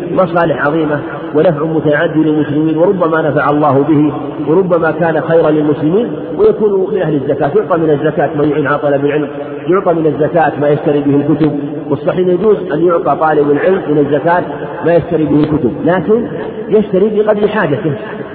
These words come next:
ما يقول مثلا: "اشتري من هذا الكتاب نسختين"، أو "اشتري من هذا الكتاب النسخة جيدة"،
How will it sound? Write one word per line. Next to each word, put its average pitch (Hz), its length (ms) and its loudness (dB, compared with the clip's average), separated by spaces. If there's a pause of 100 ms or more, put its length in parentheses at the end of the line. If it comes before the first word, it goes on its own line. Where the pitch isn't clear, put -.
ما 165 60 4
يقول 190 240 4
مثلا: 180 160 4
"اشتري 175 260 0
من 165 100 -2
هذا 165 160 0
الكتاب 147 340 -2
نسختين"، 151 520 0
أو 160 200 2
"اشتري 156 220 -2
من 151 60 0
هذا 156 100 0
الكتاب 151 240 -2
النسخة 156 420 -2 (460)
جيدة"، 160 420 2